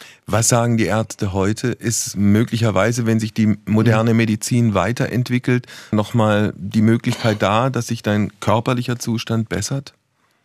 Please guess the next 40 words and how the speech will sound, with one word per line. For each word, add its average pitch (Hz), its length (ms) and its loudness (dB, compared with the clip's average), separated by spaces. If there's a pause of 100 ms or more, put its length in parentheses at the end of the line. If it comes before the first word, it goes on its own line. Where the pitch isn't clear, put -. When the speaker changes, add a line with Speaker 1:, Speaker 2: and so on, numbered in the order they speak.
(340)
Speaker 2:
Also 117 180 2
sag 123 100 4
mal, 127 180 4
so 120 140 4
ganz 143 260 2
konkret 143 400 4
sagt 127 220 2
das 123 160 4
keiner. 131 420 2 (800)
Aber 127 180 2
ich 131 160 2
bilde 165 240 6
mir 143 200 6
ein, 131 160 4
es 135 160 2
könnte 156 320 4
doch 117 140 4
sein, 135 260 4
dass 127 180 2
wenn 127 260 2 (880)
Stammzellen, 113 600 2
wenn 110 140 4
das 110 180 2
klappt, - 400 0 (1000)
würden 101 220 6
mir 110 120 6
gut 135 240 2
tun. 135 140 4
Oder 117 120 6
dieses 110 220 4
Myelin, 127 600 6 (640)
was - 120 2
ja 127 60 8
die 123 100 6
Nervenscheiden 123 920 4 (760)
wie 131 100 0
so 120 120 6
ein 123 100 6
Kabel 135 400 2
umgibt. 123 540 2